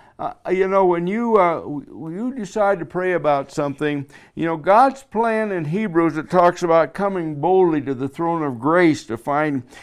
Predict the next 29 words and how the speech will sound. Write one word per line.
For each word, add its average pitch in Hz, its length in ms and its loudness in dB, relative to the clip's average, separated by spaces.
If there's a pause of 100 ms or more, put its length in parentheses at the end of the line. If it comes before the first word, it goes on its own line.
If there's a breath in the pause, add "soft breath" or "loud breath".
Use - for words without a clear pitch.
(180 loud breath)
uh, 135 220 2
grace 165 540 2
and 143 180 -6
mercy 160 500 -4
and, 123 240 -6 (280 soft breath)
and, 139 440 -4
uh, 139 220 0 (420 soft breath)
and, 185 380 -2
you 214 80 0
know, 214 360 2
he 220 140 -2
wants 247 540 -2
t-, - 80 -20 (120)
us 196 260 2
to 185 100 -4
be 175 160 0
boldly 165 500 0
before 143 440 -2
our 139 180 0
Father. 135 440 0
Now, 151 140 -2
here's 247 320 -2
something 226 480 0
that 190 160 2
I'm 185 180 0
going 180 280 -4
to 151 80 -6
hit 143 260 -6
hard. 120 540 -8